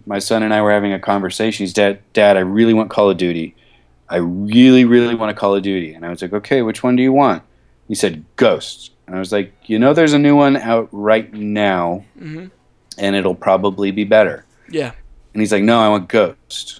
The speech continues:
Speaker 1: So he was fixated on Ghost, and that's what he got.
Speaker 2: Okay.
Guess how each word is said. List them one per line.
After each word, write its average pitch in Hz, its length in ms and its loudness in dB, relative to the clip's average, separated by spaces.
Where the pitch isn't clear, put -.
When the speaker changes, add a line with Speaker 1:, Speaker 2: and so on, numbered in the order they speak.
Speaker 1:
So - 220 -6
he 113 120 2
was 127 160 2
fixated 143 640 0
on 110 160 0
Ghost, 98 380 -2
and 92 140 -6
that's 95 280 -6
what 110 360 0
he 135 100 2
got. 143 480 2
Speaker 2:
Okay. 185 400 -8